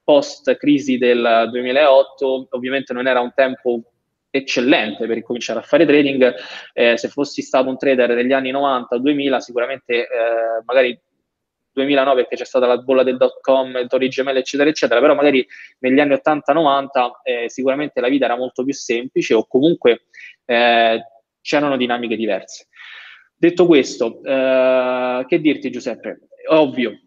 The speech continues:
si parte da un'idea, si parte da una necessità e, e sicuramente si deve, si deve credere molto in questa, in questa idea, eh,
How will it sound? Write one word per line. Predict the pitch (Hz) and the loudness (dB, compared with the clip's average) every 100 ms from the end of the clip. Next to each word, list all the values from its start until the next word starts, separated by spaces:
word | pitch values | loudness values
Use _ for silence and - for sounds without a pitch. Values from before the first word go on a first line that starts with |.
| _ | _
si | - 156 | -10 -2
parte | 139 139 139 | 0 0 0
da | |
un'idea, | 131 127 113 101 | 0 -2 -2 -4
si | - | -4
parte | 139 131 131 | -2 0 -2
da | |
una | 127 131 | -2 -4
necessità | 135 143 180 214 180 - _ _ _ _ - - _ - | -6 -2 2 2 0 -12 _ _ _ _ -20 -20 _ 0
e, | 139 131 123 120 120 117 117 | 4 6 4 4 2 0 0
e | 151 | -2
sicuramente | 147 - 147 151 143 160 165 - 135 123 - | -4 -8 -2 0 2 -2 -6 -2 0 0 -2
si | - 139 | -8 -4
deve, | 131 131 127 127 120 120 | 0 0 2 2 2 0
si | 113 127 | -2 -6
deve | 127 123 | -4 -2
credere | 127 127 123 | -2 -2 -2
molto | 123 110 110 - | -4 -10 -12 -12
in | 113 | -10
questa, | 113 110 113 107 110 | -10 -8 -6 -4 -6
in | 117 | -8
questa | 117 - 151 | -12 -2 2
idea, | 156 143 147 156 - - - - - _ - | 4 4 4 0 -8 -20 -20 -20 -20 _ 0
eh, | 123 117 113 113 113 113 113 113 113 113 107 62 | 2 4 4 2 2 2 2 0 -2 -4 -6 -8